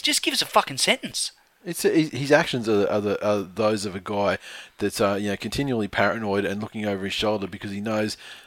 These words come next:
Speaker 2: how badly he's fucking cunted people in the past. <laughs> And he's just waiting for the retribution.
Speaker 1: Maybe he is.
Speaker 2: <laughs>
Speaker 1: It's very unnerving.
Speaker 2: Someone needs to, you know, pick him up in the car,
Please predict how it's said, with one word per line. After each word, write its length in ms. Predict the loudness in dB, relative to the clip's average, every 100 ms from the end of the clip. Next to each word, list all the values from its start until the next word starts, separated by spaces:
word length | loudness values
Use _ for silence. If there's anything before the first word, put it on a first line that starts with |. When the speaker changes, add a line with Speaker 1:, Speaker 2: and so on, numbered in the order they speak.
| _ _ -2
Speaker 2:
how 100 | 0
badly 500 | 4 8 8 6 2
he's 200 | -2 -8
fucking 380 | -4 -4 -4 -8
cunted 360 | -2 -2 -2 -2
people 320 | -2 0 -4
in 80 | -6
the 80 | 0
past. 500 | 2 2 0 -2 -2
<laughs> 40 | 0 0 -2 -16 -20 -4 -2
And 80 |
he's 120 | 4 4
just 120 | 4
waiting 420 | 8 10 8 2
for 120 | -2
the 80 | 2
retribution. 720 | 2 2 -2 0 2 2 0 -12 -20 _ -20 _ _ _ _ 4
Speaker 1:
Maybe 280 | 4 6
he 240 | 0 0 0
is. 240 | 0 0 0
Speaker 2:
<laughs> 60 | -4 -8
Speaker 1:
It's 120 | -6
very 260 | 4 4 4
unnerving. 540 | 2 2 0 0 -6 -14 -20 -20 _ -20 0
Speaker 2:
Someone 260 | 4 6
needs 140 | 6 4
to, 260 | -2 -2 0
you 100 | 2
know, 200 | 4 2 -6 _ -20 -12
pick 180 | -2 0
him 120 | 6
up 160 | 8 8
in 80 | 4
the 80 | 2
car, 420 | 4 6 4